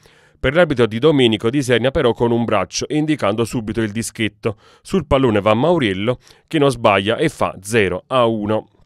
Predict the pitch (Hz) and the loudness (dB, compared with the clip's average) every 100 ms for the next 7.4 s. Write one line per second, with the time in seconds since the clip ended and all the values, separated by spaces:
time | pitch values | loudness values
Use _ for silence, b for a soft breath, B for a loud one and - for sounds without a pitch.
0 | b b b b b - 127 127 165 165 | b b b b b -2 2 4 2 2
1 | 123 113 120 127 160 151 123 143 131 165 | 0 0 -4 0 2 4 4 2 -2 -4
2 | 123 110 110 123 110 104 110 135 131 139 | 2 4 4 2 2 2 0 -4 -2 -2
3 | - 170 139 104 110 - 123 - 113 104 | 0 -2 0 0 0 0 -2 -2 -2 0
4 | 104 127 151 107 120 135 120 107 113 - | -2 -2 0 2 0 -2 0 -2 -2 -2
5 | 135 113 110 113 156 - 120 98 107 123 | 2 2 0 0 -2 -2 -6 -2 -2 0
6 | 151 117 98 107 135 104 - 90 92 87 | 2 0 -2 -2 -4 -4 -4 -4 -2 -4
7 | 92 - 107 | -6 -6 -6